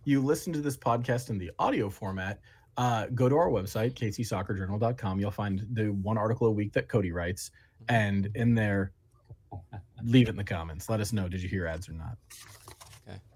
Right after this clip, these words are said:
Speaker 2: Yeah, we need, we, I like the feedback. I love when you guys actually give us feedback. We don't, we don't hear that a lot. When we try things, I never know if it worked or if it's good or if people liked it or not.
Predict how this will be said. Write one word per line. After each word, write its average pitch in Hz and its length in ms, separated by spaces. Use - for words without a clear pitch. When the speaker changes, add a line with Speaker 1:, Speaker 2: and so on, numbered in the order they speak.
Speaker 2:
Yeah, 190 120
we 175 140
need, 381 160
we, 190 260
I 190 100
like 349 240
the 202 100
feedback. 113 580
I 156 80
love 233 260
when 247 140
you 202 100
guys 160 260
actually 139 340
give 117 140
us 110 140
feedback. 95 400
We 123 80
don't, 190 280
we 175 100
don't 185 180
hear 139 220
that 113 180
a 107 40
lot. 95 240
When 120 140
we 127 80
try 165 260
things, 165 380
I 113 80
never 139 240
know 139 200
if 135 140
it 98 80
worked 135 340
or 117 40
if 113 100
it's 98 140
good 123 200
or 120 60
if 107 120
people 113 240
liked 104 260
it 98 100
or 95 100
not. 82 260